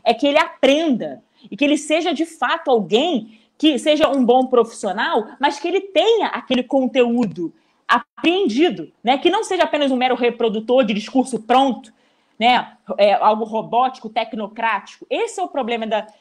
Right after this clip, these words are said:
da atual, do atual modelo, né, que querem implantar no Brasil. E isso serve a quem?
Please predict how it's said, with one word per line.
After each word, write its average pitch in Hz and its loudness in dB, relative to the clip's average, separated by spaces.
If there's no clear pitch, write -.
da 214 0
atual, 233 2
do 208 -4
atual 262 -2
modelo, 226 -4
né, 208 -10
que 220 -18
querem 277 -2
implantar 247 -4
no 269 0
Brasil. 240 0
E 277 2
isso 381 -4
serve 330 -4
a 339 0
quem? 233 -6